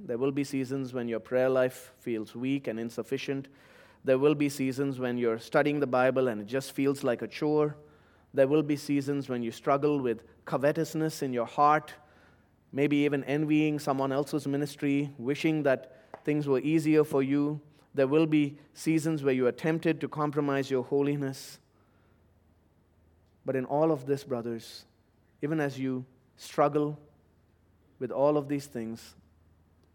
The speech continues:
there's good news. There's good news and joy, not just for members of churches,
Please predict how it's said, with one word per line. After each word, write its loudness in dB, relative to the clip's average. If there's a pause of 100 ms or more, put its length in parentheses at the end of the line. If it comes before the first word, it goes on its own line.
(180)
there's -4
good -4
news. -6 (1500)
There's -2
good 2
news 0 (1300)
and -4
joy, 6 (1000)
not 0
just 2 (500)
for -2
members 2
of -4
churches, -8